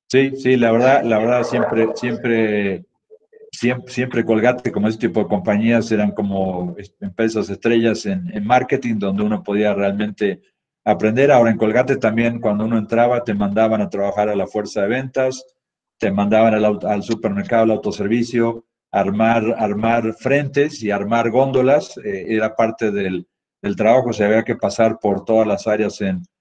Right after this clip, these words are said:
en Colgate, y la verdad fue una escuela que me marcó para, para toda la vida. Como bien sabes, el gerente general venía del área de ventas y él en particular siempre nos decía,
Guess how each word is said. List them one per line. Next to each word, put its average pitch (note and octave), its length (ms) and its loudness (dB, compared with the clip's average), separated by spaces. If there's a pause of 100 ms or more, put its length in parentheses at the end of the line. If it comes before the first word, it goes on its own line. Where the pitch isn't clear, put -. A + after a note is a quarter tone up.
(180)
en G2+ 120 -4
Colgate, A#2 400 2
y A2+ 40 2
la G#2 120 4
verdad G#2 260 2
fue A2 120 -2
una G#2+ 140 0
escuela A2+ 440 0
que G2 140 -4
me F#2+ 80 -2
marcó F#2+ 420 -4
para, F2+ 500 0 (360)
para F#2+ 260 -2
toda G#2+ 200 2
la G2+ 120 0
vida. A2+ 240 2
Como G2 180 -2
bien G#2+ 200 0
sabes, A2 320 0
el G#2 100 -4
gerente G#2 320 -4
general G#2 360 0
venía G#2 240 0
del G#2 120 0
área G#2 200 0
de G2 60 0
ventas G#2+ 360 -2
y G#2 40 -2
él G#2 80 0
en G2 80 -4
particular G2+ 600 -4
siempre G#2 340 -6
nos F#2+ 180 -6
decía, G2+ 440 -2